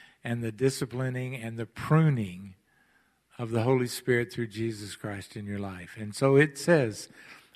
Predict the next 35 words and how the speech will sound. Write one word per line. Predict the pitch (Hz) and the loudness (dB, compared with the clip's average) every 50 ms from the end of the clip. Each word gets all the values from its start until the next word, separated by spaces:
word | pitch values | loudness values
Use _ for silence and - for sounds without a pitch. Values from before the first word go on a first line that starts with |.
| _ - | _ -14
"Blessed | 120 101 131 147 160 160 - - - - 170 | -4 2 4 4 4 4 0 -4 -10 -12 -10
are | - 143 127 | -8 -4 -2
the | 135 131 | -2 -2
pure | - - - 147 156 151 147 | -2 -2 2 4 6 6 6
in | 143 139 | 6 6
heart, | 120 135 151 139 127 113 107 - - - | 4 4 4 4 4 2 -2 -6 -14 -16
for | - - 135 131 | -4 -2 0 2
they | 123 151 165 | 4 4 2
will | 165 156 165 | 2 0 -2
see | 147 - - - - 185 185 175 | -4 -4 -6 -4 -2 0 0 0
God." | 151 147 165 160 165 160 143 123 107 95 87 - - _ _ _ _ _ _ _ _ _ _ _ _ _ _ _ _ _ _ _ _ _ _ _ _ | 4 6 6 6 6 4 2 0 -2 -6 -12 -16 -20 _ _ _ _ _ _ _ _ _ _ _ _ _ _ _ _ _ _ _ _ _ _ _ _
Now, | - 131 127 131 | -6 -4 -2 -2
we | 131 135 170 190 190 | 0 0 2 4 6
are | 190 180 170 | 6 6 6
going | 147 143 160 170 170 170 151 | 4 2 0 0 0 0 -4
to | - 139 | -6 -12
see | - - - - 180 185 175 | -12 -12 -4 -2 -2 -2 -2
God. | 151 135 127 113 104 92 87 87 87 87 107 | 0 -2 -2 -2 -2 -6 -12 -16 -18 -12 -8
Now, | 123 127 127 127 120 120 117 - _ _ _ _ _ _ - _ _ - | -6 -4 -4 -4 -4 -6 -8 -12 _ _ _ _ _ _ -20 _ _ -6
I, | 131 135 147 - 156 151 | -4 -4 -4 -4 -4 -6
I | 170 | -4
want | 180 190 185 | -2 -2 -2
to | 170 | -2
say | - - 185 185 | 0 2 2 2
a | 175 | 2
word | 165 170 175 165 156 | 2 2 2 2 2
about | 143 147 147 139 135 - | 0 0 0 0 0 0
that | 196 202 180 147 | 0 0 0 0
because | 131 135 - 151 147 135 120 | -4 -6 -4 -4 -6 -6 -6
we | 120 147 202 208 | -8 -10 -10 -10
can | - - 151 135 | -8 -10 -10 -10
see | 127 - - 214 220 | -8 -8 -6 -6 -4
God | 190 170 151 139 135 139 131 123 | 0 2 2 4 2 2 -2 -2
right | 135 156 170 180 170 | -2 0 0 -2 -2
now. | 160 175 185 196 190 143 | -2 0 4 4 4 4